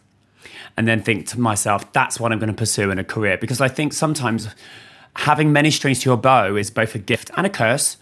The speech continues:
because it can confuse you as to where you wanna go. So how do you navigate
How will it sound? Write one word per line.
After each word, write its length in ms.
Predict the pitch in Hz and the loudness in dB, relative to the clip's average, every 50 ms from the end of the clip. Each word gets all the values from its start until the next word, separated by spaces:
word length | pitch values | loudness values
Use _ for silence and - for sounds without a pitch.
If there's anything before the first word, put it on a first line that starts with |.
| _ - - - - - | _ -20 -20 -20 -16 -10
because 240 | - 120 139 131 120 | -4 0 0 2 2
it 140 | 135 - - | 0 -2 -2
can 260 | - 139 135 131 120 | 0 2 2 2 2
confuse 680 | 120 - - 135 131 - - 143 151 147 139 127 - | 0 0 0 0 0 0 0 0 0 0 0 0 0
you 100 | 127 110 | 0 0
as 140 | 101 104 - | 0 0 -2
to 100 | - 123 | -2 -4
where 280 | 117 104 123 123 120 120 | -2 0 2 2 2 2
you 160 | 117 113 104 | 0 0 0
wanna 140 | 110 110 107 | 0 0 2
go. 120 | 147 135 | 2 0
So 140 | 127 - 139 | 0 0 -2
how 120 | 143 185 | -2 -2
do 60 | 214 220 | -2 0
you 120 | 202 196 | 0 0
navigate 720 | 190 180 175 170 165 156 151 123 - 113 98 80 - - | 2 2 2 2 2 0 -2 -2 -2 -4 -4 -4 -8 -12